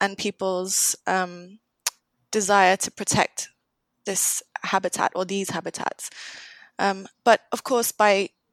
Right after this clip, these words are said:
just being humans and being in the water,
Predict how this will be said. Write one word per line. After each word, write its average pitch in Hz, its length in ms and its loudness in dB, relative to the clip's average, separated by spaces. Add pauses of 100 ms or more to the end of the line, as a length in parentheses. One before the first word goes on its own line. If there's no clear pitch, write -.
just - 380 -4
being 170 180 -4
humans 180 540 -4
and 180 160 -10
being 180 180 2
in 170 120 -8
the 185 60 -4
water, 190 480 0